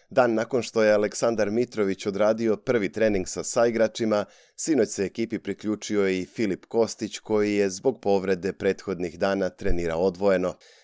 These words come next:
Srbiju u petak ujutro čeka duel sa jednim od najvećih favorita za osvajanje titule, selekcijom Brazila.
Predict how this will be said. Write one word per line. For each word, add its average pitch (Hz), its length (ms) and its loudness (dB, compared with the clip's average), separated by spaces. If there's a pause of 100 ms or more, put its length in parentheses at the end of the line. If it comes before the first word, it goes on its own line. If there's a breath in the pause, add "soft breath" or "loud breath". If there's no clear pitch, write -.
Srbiju 98 440 0
u 90 100 -2
petak 101 400 -2
ujutro 101 400 0
čeka 95 380 -2
duel 92 340 0
sa - 220 -4
jednim 92 460 -2
od 90 180 -2
najvećih 98 540 -2
favorita 92 680 -2
za 85 300 -2
osvajanje 85 540 -2
titule, 92 580 -4 (320 soft breath)
selekcijom 87 680 -2
Brazila. 87 540 -2